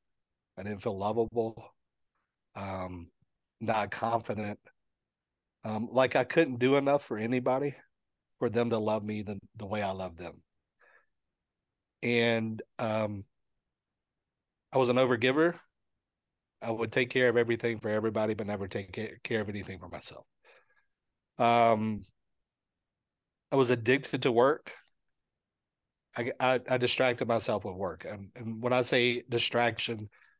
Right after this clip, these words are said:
or with, with work, I mean, I would work from six o'clock in the morning to twelve o'clock at night, consistently every day of the week and not think about it.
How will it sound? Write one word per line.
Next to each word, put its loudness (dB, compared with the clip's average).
or 6
with, 4
with 2
work, 4
I 4
mean, 2
I 2
would 4
work 4
from -2
six 2
o'clock 4
in 4
the 0
morning 4
to -4
twelve 4
o'clock 2
at -10
night, 0
consistently 2
every 2
day 6
of 0
the -2
week -2
and -6
not -6
think -12
about -12
it. -20